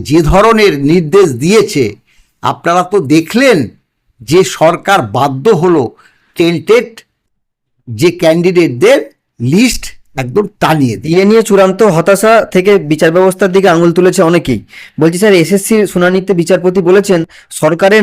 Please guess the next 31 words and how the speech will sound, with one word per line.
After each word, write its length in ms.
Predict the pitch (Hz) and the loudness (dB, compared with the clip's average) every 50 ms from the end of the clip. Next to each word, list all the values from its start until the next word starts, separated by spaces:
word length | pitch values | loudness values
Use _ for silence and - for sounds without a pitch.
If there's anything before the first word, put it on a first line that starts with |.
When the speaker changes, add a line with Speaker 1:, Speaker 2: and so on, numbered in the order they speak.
| 190 | 2
Speaker 2:
নোংরামির 380 | 185 196 202 208 214 214 214 185 190 | 2 2 2 2 0 0 0 0 0
জন্য 120 | 208 208 196 175 | 0 2 2 2
আদালতকে 360 | 175 185 185 190 190 190 - 165 175 | 2 4 2 2 0 0 -2 -2 -2
দোষারোপ 280 | 170 190 190 180 180 180 175 | 0 2 0 0 0 0 0
করা 120 | 160 147 139 131 | 0 2 2 0
হচ্ছে। 260 | 123 - _ - 123 107 - _ - _ _ _ - | -2 -4 _ -8 -8 -8 -8 _ -20 _ _ _ -2
মমতার 420 | 139 139 156 165 320 311 - 190 | -2 0 0 0 2 2 2 2
আমলে 200 | 190 196 208 202 185 175 | 2 2 2 2 2 2
রাজ্যের 340 | 165 160 151 160 185 190 185 170 - - - | 0 0 0 2 2 2 2 0 -2 -2 0
এরকম 240 | 180 180 - 196 202 170 147 | 0 0 2 0 -2 -2 0
ভাবমূর্তি, 460 | 151 160 160 165 165 160 165 - 131 123 135 156 | 0 0 0 0 -2 -2 -2 -2 -2 0 0 2
এর 60 | 156 160 | 0 2
অধিকার 240 | 156 170 160 190 175 170 | 0 0 0 0 -2 0
মমতা 180 | 165 160 175 165 | -2 -2 -2 -2
ব্যানার্জিকে 320 | 175 170 160 170 - 170 - | -2 -4 -4 -8 -10 -10 -12
কে 80 | 180 175 139 | -12 -12 -12
দিয়ে? 120 | 127 120 123 | -12 -12 -4
Speaker 1:
ডিএ 160 | 165 180 190 185 170 | 0 0 0 2 0
মামলা 300 | 147 143 147 147 175 208 - - - _ _ _ _ _ _ _ _ _ | 0 -2 0 0 -2 -2 -2 -4 -10 _ _ _ _ _ _ _ _ _
সে 160 | - - 190 196 160 143 | -4 -2 0 0 0 0
আঠাশে 380 | 139 - 185 196 180 - 214 202 180 160 | -2 -4 -6 -6 -4 -2 -2 0 0 0
নভেম্বর 460 | 156 156 156 175 175 180 175 208 226 240 - - _ _ _ _ _ _ _ _ _ 113 - - | 0 0 0 0 -2 0 0 0 0 0 -4 -8 _ _ _ _ _ _ _ _ _ -20 -8 -4
দু 60 | 127 143 156 175 | -2 0 2 2
হাজার 280 | 190 185 202 202 196 160 127 135 | 2 2 2 0 0 0 0 -2
বাইশ 240 | 131 151 156 156 - - - | 0 0 -2 -2 -6 -2 -2
থেকে 240 | 185 190 190 214 247 269 - - _ _ _ _ _ _ _ _ _ _ _ | -2 -2 0 -2 -4 -4 -4 -8 _ _ _ _ _ _ _ _ _ _ _
চলছে। 380 | - 220 214 185 139 - - 131 113 92 98 110 156 | -2 0 2 2 0 -2 -4 -6 -6 -6 -2 0 2
বহুবার 840 | 196 196 175 220 262 285 294 294 247 202 196 190 220 247 233 202 160 131 - 110 113 143 | 2 2 2 2 2 2 2 2 2 2 2 4 4 4 4 2 2 -2 -4 -8 -4 -2
মামলাটা 480 | 156 160 160 180 190 202 196 196 226 233 240 233 - | -2 -2 0 0 0 0 0 0 0 -2 -2 -2 -6
শুনানির 400 | - 170 170 185 185 202 202 185 170 202 | -6 -4 -4 -2 -2 -2 -4 -4 -2 -2
জন্য 180 | 220 214 208 | -2 0 0